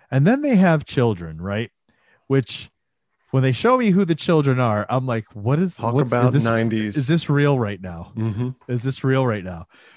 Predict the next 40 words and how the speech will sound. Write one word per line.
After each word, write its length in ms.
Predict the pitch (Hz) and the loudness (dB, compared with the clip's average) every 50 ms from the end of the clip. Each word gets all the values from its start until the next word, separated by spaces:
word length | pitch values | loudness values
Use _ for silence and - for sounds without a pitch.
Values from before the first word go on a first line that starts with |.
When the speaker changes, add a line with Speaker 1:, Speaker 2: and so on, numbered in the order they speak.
| _ _ _ | _ _ _
Speaker 1:
Because 400 | - 131 - - 139 127 120 107 | -8 -6 0 0 2 2 0 0
they're 240 | 113 127 120 123 - | 0 0 0 0 0
acting 460 | 127 123 139 156 - - 151 131 123 120 | 0 0 0 0 -2 -2 -4 -2 -2 -2
like 300 | 113 113 113 110 _ - | -2 -2 -2 -4 _ -4
they 100 | 120 120 | -4 -4
should 260 | 113 - 143 127 110 | -4 -2 -4 -4 -4
be 280 | 117 113 110 110 107 _ - | -4 -6 -6 -6 -8 _ -14
t-, 80 | - - _ _ - | -20 -20 _ _ -12
twelve 340 | - - 110 101 101 104 107 | -10 -8 -6 -4 -4 -4 -4
and 140 | 113 104 - | -6 -4 -2
thirteen, 560 | 117 107 104 - - 110 104 98 113 135 147 - _ _ _ _ _ _ _ _ _ | -2 -4 -4 -4 -6 -6 -6 -4 -4 -4 -6 -8 _ _ _ _ _ _ _ _ _
yet 280 | - 123 120 120 117 - | -2 0 0 0 0 -2
it's 300 | - 117 113 - - - - - | -4 -4 -4 -4 -6 -14 -14 -10
Ricky 400 | 123 110 127 139 - - 180 175 | -4 0 0 0 2 4 4 6
Lake 640 | 143 135 135 151 165 147 131 127 - - - - - _ _ _ _ _ _ _ _ _ _ _ - | 6 6 6 8 8 6 4 2 0 -6 -12 -12 -12 _ _ _ _ _ _ _ _ _ _ _ -4
and 440 | 143 135 131 131 127 127 120 127 127 | 0 0 0 0 0 -2 -2 -4 -4
Matthew 440 | 127 131 135 147 139 - - 156 147 131 | -2 0 0 0 -2 -2 -2 0 0 0
Lillard, 580 | 120 120 139 147 143 120 110 110 110 104 104 - _ _ _ _ _ _ _ | 0 0 0 2 2 0 0 -2 -4 -6 -8 -12 _ _ _ _ _ _ _
who 160 | - 151 147 | 0 2 2
are 200 | 143 127 127 135 - _ _ _ _ - | 2 2 0 -2 -6 _ _ _ _ -10
easily 680 | 170 170 196 220 226 202 151 160 147 131 135 127 123 | -6 -4 -2 0 0 0 0 -2 -2 -2 -2 -4 -4
in 80 | 117 113 | -6 -6
their 140 | 117 110 120 | -6 -6 -8
twenties 760 | - - - 139 131 120 113 101 107 110 95 90 - - _ _ _ _ _ _ _ _ - | -8 -4 -2 -2 -2 -2 -4 -4 -6 -6 -8 -8 -12 -18 _ _ _ _ _ _ _ _ -6
in 120 | 127 120 | -4 -2
these 220 | 117 120 117 101 104 | -2 -2 -4 -4 -4
roles. 460 | 110 110 101 90 85 85 87 - - _ _ _ _ _ _ - | -4 -4 -4 -4 -6 -10 -12 -14 -18 _ _ _ _ _ _ -6
And 100 | 123 127 | -2 -2
they're 80 | 135 131 | 0 0
supposed 380 | 120 - 139 - 147 139 131 - | 0 -2 0 0 0 0 0 -2
to 80 | 135 | -6
play 340 | - - 139 131 123 123 127 | -4 -2 0 0 2 0 -2
high 320 | 110 95 - - 117 120 | -2 -4 -8 -4 -2 -2
school 280 | 131 - - 180 180 175 | -2 -2 -2 -2 -4 -2
kids. 340 | - 202 202 202 196 165 143 | -2 -4 -4 -4 -4 -4 -2
Are 80 | 117 | -2
they 80 | 120 120 | -2 -2
high 180 | 110 123 131 147 | -2 -2 -4 -4
school 240 | - - 170 170 | -6 -6 -8 -8
kids? 460 | 156 180 180 180 180 170 - - - | -6 -6 -6 -8 -8 -12 -14 -18 -20